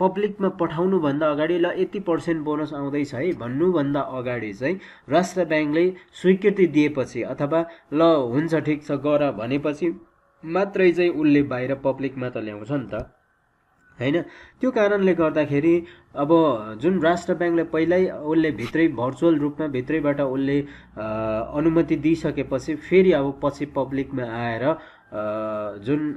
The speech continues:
लाभांश घोषणा गरिसकेको छ त्यो लाभांश चाहिँ संशोधन गर्न लगाउनु चाहिँ त्यति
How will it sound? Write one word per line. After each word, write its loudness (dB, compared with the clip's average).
लाभांश -4
घोषणा -8
गरिसकेको -10
छ -12
त्यो -2
लाभांश -4
चाहिँ -4
संशोधन -2
गर्न -6
लगाउनु -8
चाहिँ -8
त्यति -8